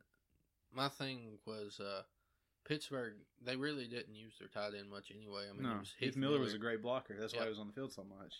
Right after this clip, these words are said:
Speaker 1: Yeah. So, I mean, I, I hate to see a career come to an end.
Speaker 2: Yeah, that, that is sad,
Speaker 1: I
Speaker 2: especially
Speaker 1: think
Speaker 2: with
Speaker 1: it's gonna
Speaker 2: migraines.
Speaker 1: happen. Yeah.
Speaker 2: 'Cause I deal with migraines, and they're horrible. I can only imagine going through 'em on a daily basis,
Speaker 1: Oh,
Speaker 2: you
Speaker 1: yeah.
Speaker 2: know?
Speaker 1: Uh,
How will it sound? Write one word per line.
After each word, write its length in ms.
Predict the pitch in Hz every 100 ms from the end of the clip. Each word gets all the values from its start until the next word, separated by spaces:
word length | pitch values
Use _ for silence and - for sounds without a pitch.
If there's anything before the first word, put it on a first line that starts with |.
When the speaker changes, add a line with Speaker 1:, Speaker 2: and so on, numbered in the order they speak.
| 104
Speaker 1:
Yeah. 140 | 98 101 _ _ _ _ -
So, 400 | - 117 110 107 - - _ _ _ _ - - _ - _ -
I 40 |
mean, 400 | 117 110 107 104 - -
I, 140 | - - _ _ _ _ _
I 80 | 110
hate 220 | 135 147
to 40 | -
see 220 | - 131
a 60 | 120
career 360 | - 120 117 -
come 140 | 117 104
to 80 | 104
an 120 | 101
end. 200 | 127 131
Speaker 2:
Yeah, 240 | 123 110 90 -
that, 160 | 104 95
that 160 | 110
is 140 | 107 -
sad, 260 | 110 101 92
Speaker 1:
I 80 | 113
Speaker 2:
especially 220 | 131 131
Speaker 1:
think 80 | 120
Speaker 2:
with 80 | 104
Speaker 1:
it's 140 | 110
gonna 160 | - 107
Speaker 2:
migraines. 100 | 104
Speaker 1:
happen. 320 | 117 117 104 117 - _ _ _ -
Yeah. 180 | 95 101 _ -
Speaker 2:
'Cause 100 | 117
I 80 | 131
deal 140 | 113
with 100 | 107
migraines, 460 | 104 101 98 98 95
and 100 | 101
they're 240 | 104 95 90 - - - - - -
horrible. 420 | 117 104 95 98 - _ -
I 60 |
can 160 | 107 107
only 180 | 101 101
imagine 340 | 110 110 101
going 200 | 98 98
through 120 | 107
'em 100 | 101 101
on 100 | 98
a 40 |
daily 300 | 101 104 98
basis, 300 | 98 107 104
Speaker 1:
Oh, 100 | 107
Speaker 2:
you 60 | 101
Speaker 1:
yeah. 60 | 104
Speaker 2:
know? 200 | 107 107 - _ _ _
Speaker 1:
Uh, 40 | -